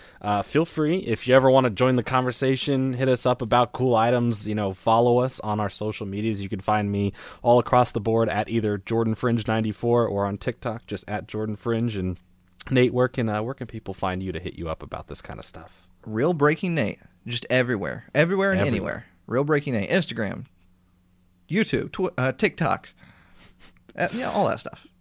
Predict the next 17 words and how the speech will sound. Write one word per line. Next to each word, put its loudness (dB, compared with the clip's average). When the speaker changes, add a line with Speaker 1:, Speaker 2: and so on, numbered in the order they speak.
Speaker 1:
All 2
Speaker 2:
All 6
Speaker 1:
that 4
Speaker 2:
stuff. -14
Speaker 1:
good -4
stuff. -8
So -2
Speaker 2:
All 2
that 0
good -4
Speaker 1:
feel 4
free 2
Speaker 2:
stuff. 4
Speaker 1:
to 4
hit 2
us 0
up. 4